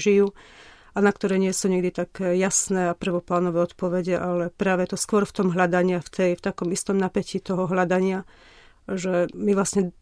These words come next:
dochádzame k tomu objavovaniu pravdy a nemáme ju nikto nejak tak v rukáve. Myslím, že to učenie na tejto úrovni sa týka práve toho uvedomenia si, že sú rozdiely práve v prístupe k bežným veciam.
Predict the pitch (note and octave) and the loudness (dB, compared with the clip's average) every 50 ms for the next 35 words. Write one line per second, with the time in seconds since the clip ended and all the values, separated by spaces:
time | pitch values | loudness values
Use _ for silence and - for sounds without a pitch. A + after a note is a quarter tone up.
0 | _ G#3 F#3+ G#3 F#3+ - - A3 G#3 G3+ - G3 F3+ F3+ F3+ - - - F#3+ F#3 | _ -2 0 0 0 0 2 2 2 2 2 2 0 0 0 -2 -4 -4 -2 0
1 | F#3 F3+ F#3+ F#3 F#3+ F#3+ F#3 F#3 F3+ F#3 F#3 F#3 F3+ - - G3 F#3 F3+ F3+ F3+ | 0 0 0 0 0 2 2 2 2 2 2 2 0 0 0 0 2 4 4 2
2 | F3 D#3+ F#3 F3 - G3 F#3+ F#3 F3+ F3 F3+ F3+ F#3 F3+ F3 F3+ F3+ F3+ F3+ F3+ | 2 0 -2 -2 -2 -2 -2 0 0 0 0 0 0 0 0 0 0 0 0 -2
3 | G3 - - - _ G#3+ F#3+ - - - - G3+ D#3 - - _ - - G3+ F3 | -4 -6 -12 -12 _ -4 -4 -4 -4 -6 -8 -8 -8 -8 -14 _ -6 -4 -4 -4
4 | E3+ - - - F#3+ F3+ - - F#3+ G3 F3+ - - F#3+ F#3 F#3 F#3+ F3+ - _ | -4 -6 -8 -10 -10 -10 -6 -4 -4 -4 -4 -4 -4 -2 -2 -2 -2 -4 -6 _
5 | _ _ _ _ _ _ _ _ _ _ - A3+ - - - C#4 B3+ B3 C4+ C4 | _ _ _ _ _ _ _ _ _ _ 2 2 2 4 6 6 6 6 6 2
6 | - B3 B3+ B3 - - - B3 A#3 A3 A3 G#3+ - A#3+ A3 - A3 G#3 A3+ A3+ | 0 0 -2 0 -2 0 2 4 6 6 4 4 4 2 2 2 2 2 2 4
7 | A3 A3 G#3+ G3+ G#3+ G#3 G#3+ G#3 - A3+ G#3+ - - A3 G#3+ - A#3 G#3+ - A3+ | 4 4 6 6 6 6 6 6 4 2 -2 0 0 0 0 0 -2 0 2 0
8 | G#3+ - - A3 G#3 G#3 G#3+ - - G#3+ F#3+ G3+ G3 G3+ - - - - - A#3 | 0 2 2 4 4 4 2 0 -2 0 2 2 0 0 -2 -8 -12 -2 0 4
9 | G#3+ A3+ G#3 A3+ G#3+ A3 A3 G#3 G#3 G#3 G#3 G3+ - - - G#3+ G#3 G3+ F#3 - | 4 6 6 6 6 6 6 6 6 6 4 4 2 2 2 4 2 2 2 2
10 | A3 G3+ G3 G3 F#3+ F#3+ G3 - - - G3+ - - - A#3 A3+ G#3+ G3+ G3 F3+ | 0 2 2 2 0 0 -2 -2 -6 -6 -2 -2 2 4 6 6 6 6 4 2
11 | D#3+ - F#3+ F#3 F#3 F3+ F#3 F#3 F3 - - - _ _ _ _ _ _ A3 G3+ | -2 -2 0 0 0 0 0 -2 -4 -8 -14 -20 _ _ _ _ _ _ 0 2
12 | G3+ G3+ G3+ F#3+ F#3+ F#3+ F#3 - - - - - - - - - A3+ G#3+ - - | 2 4 2 2 2 0 -2 -6 -12 -20 -20 -20 -20 -8 2 4 4 4 4 2
13 | - A3 G3+ - _ G3+ G3 G3 G3 F#3+ F#3+ F3 F3+ G#3 G#3 F#3+ G#3 G#3 G3+ G3 | 0 -2 -2 0 _ 0 2 2 2 0 0 0 2 2 2 2 2 2 2 2
14 | G3 F#3+ F#3+ F3+ F#3+ F#3 - - - G#3 F#3+ F#3 F#3+ G3 G3+ - | 2 2 0 0 0 0 -2 -2 -2 -2 0 0 0 -2 -2 -4